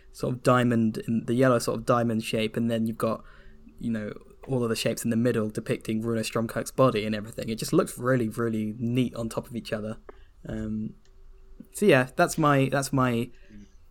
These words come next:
Speaker 1: c-, rule of cool card for this set.
Speaker 2: It's actually not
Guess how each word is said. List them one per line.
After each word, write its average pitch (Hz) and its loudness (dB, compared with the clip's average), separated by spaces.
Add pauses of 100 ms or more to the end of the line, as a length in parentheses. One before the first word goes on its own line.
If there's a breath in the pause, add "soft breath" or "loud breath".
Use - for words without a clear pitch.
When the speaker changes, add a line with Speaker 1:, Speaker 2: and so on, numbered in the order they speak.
(140)
Speaker 1:
c-, - -8
rule 165 10
of 139 4
cool 143 6
card 113 -2 (120)
for - -4
this 113 -2
set. - -8 (100)
Speaker 2:
It's - -6
actually - -6 (240)
not 143 -4